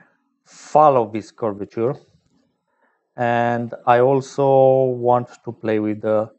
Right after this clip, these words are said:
splines to see, to answer this question. Can you shape a spline like we did here with the, this cylinder that it's composing this shape? That's a, an interesting question to get answer with.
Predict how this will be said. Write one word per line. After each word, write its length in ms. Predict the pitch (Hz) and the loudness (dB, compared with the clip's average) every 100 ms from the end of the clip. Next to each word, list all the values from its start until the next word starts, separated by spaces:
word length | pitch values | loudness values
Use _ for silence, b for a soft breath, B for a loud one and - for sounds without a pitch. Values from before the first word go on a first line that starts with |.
| _ | _
splines 520 | - - 123 104 95 - | -16 -2 0 0 -6 -20
to 80 | 104 | -18
see, 340 | - 110 107 _ _ - | -8 -8 -8 _ _ -6
to 60 | 123 | -4
answer 200 | 117 117 | -4 -8
this 220 | 113 - | -10 -10
question. 420 | 110 101 - 104 b b b b - | -8 -8 -10 -20 b b b b -4
Can 160 | 139 | -2
you 80 | 151 | -2
shape 400 | 139 135 135 - _ _ - | -2 -2 -2 -4 _ _ -12
a 100 | 117 | -10
spline 560 | 110 - 127 143 156 - _ _ | -10 -4 0 0 -2 -10 _ _
like 240 | 127 120 - | -6 -6 -6
we 100 | 113 | -8
did 280 | 117 117 _ | -8 -10 _
here 300 | - 123 123 | -8 -2 -2
with 220 | 117 113 | -2 -4
the, 380 | 117 117 113 113 113 | -2 0 0 -4 -8
this 180 | 113 | -10
cylinder 760 | - - 139 151 151 170 170 b b b 127 | -10 -6 -4 -2 2 2 0 b b b -8
that 200 | 113 120 | -8 -8
it's 300 | 113 - - b b b b _ _ _ _ _ _ _ | -12 -16 -20 b b b b _ _ _ _ _ _ _
composing 580 | - 131 135 127 113 113 | -10 -4 0 0 0 -6
this 120 | 110 | -8
shape? 340 | - 143 180 - _ _ _ _ - | -2 0 0 -4 _ _ _ _ -10
That's 200 | 135 - | -8 -4
a, 240 | 135 131 | -2 0
an 180 | 131 135 | -2 -4
interesting 440 | 127 123 127 - 123 | -8 -6 -8 -8 -6
question 360 | 131 123 127 | -6 -6 -10
to 100 | 120 | -12
get 220 | 117 117 120 | -8 -6 -6
answer 280 | 110 - 104 | -8 -8 -10
with. 160 | 95 | -12